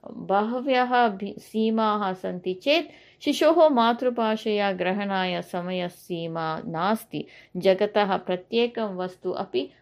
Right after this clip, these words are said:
पाठ्योपकरणं। बहवः शिक्षका-, शिक्षकाः आदिनं भाषाश्रवणसंस्कारः,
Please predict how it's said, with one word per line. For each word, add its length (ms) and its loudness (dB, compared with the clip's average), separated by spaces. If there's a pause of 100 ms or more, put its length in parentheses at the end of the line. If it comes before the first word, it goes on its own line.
(160)
पाठ्योपकरणं। 1000 2
बहवः 520 0
शिक्षका-, 720 -4
शिक्षकाः 1120 0 (480)
आदिनं 640 6
भाषाश्रवणसंस्कारः, 2250 -2